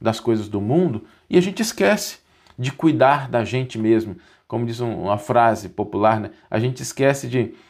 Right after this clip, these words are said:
de afiar o machado aí na hora que a gente vai pra atividade de cortar as coisas, a gente não tá com o machado afiado e exige muito mais energia.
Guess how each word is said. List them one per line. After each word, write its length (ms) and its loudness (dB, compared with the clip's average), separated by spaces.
de 140 -2
afiar 400 4
o 20 2
machado 640 2
aí 100 4
na 140 4
hora 180 8
que 80 -6
a 60 -4
gente 200 -10
vai 300 4
pra 140 4
atividade 760 2
de 260 -2
cortar 460 4
as 180 0
coisas, 480 0
a 40 -4
gente 260 -6
não 160 -6
tá 160 2
com 160 -2
o 60 -4
machado 440 2
afiado 560 2
e 400 -6
exige 320 -4
muito 240 -6
mais 400 -2
energia. 720 2